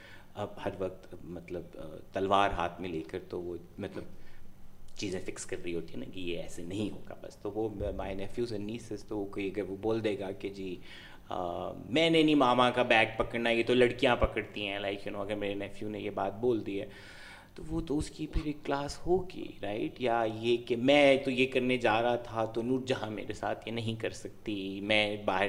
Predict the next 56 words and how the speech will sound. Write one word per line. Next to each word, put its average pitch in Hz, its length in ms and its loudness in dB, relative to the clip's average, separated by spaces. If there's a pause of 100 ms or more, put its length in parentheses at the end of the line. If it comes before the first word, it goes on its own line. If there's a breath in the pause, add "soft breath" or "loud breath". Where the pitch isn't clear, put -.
جا 95 200 6
رہا 95 60 0
ہوں 101 140 -2
کہ، - 100 -6
you 214 140 4
know, 277 100 12
so 233 80 4
like 240 280 2
small 214 140 8 (100)
things 202 160 6
like 175 180 8
that, 165 120 8
but 139 240 4
now 180 140 6
we 170 140 4
know 156 120 8
that 151 200 6
we 139 80 2
need 131 300 2
to 165 120 2 (600 loud breath)
sort 156 120 6
of 170 60 2 (320)
طریقے 117 380 0
سے 143 300 -4
ان 127 120 -4
چیزوں 120 280 -8
کو 123 120 -10
فکس - 360 -10
کیا - 320 -8
جا 104 180 -8 (100)
سکتا - 600 -10
ہے۔ 104 320 -6
اور 185 180 10 (140)
یہ 131 120 -2
صرف 196 220 -2
ان 123 140 0
کی 170 100 0
بات 113 220 4
نہیں، 170 160 -2
بڑوں 107 300 6
کے 151 120 2
بھی 147 140 4
رویے 107 380 6
ایسے 98 260 -2
ہی 104 140 -4
ہیں 98 200 -6
جو، 104 140 -6
so - 800 -16
وہ - 80 -8
چھوٹی 190 280 -2
چھوٹی - 320 -8
بہت 107 300 0
سی 98 160 -8
ایسی - 220 -8
چیزیں 131 380 -8
ہیں 131 140 -8